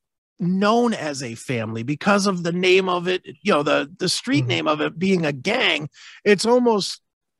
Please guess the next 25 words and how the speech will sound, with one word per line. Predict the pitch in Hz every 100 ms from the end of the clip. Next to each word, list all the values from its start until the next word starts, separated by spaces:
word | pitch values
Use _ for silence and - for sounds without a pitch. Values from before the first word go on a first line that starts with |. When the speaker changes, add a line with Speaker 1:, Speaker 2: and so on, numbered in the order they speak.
| _ _ _
Speaker 1:
instinctively | 262 254 - - 247 - 233 190 196
thought | - 202 240 208
of | 165 160
as, | 170 160 151 151 - - _ _ _ _
you | 226
know, | 180 143 151 _ _ _ _ -
a | 196
smaller | - - 226 226 214 196
thing, | - 247 226 147
not, | 156 185 196 147 - -
not, | 139 165 175 196 202 - -
not | - - 214 240 226 196
in | - 247
the | 226 196
same | - 202 185
category | - 220 226 202 143 139 135
as | 131 131 123
the, | 147 151
you | 214
know, | 113
the |
Five | 123 127 113
Families | - 123 117 127 117
and | 123
the | 113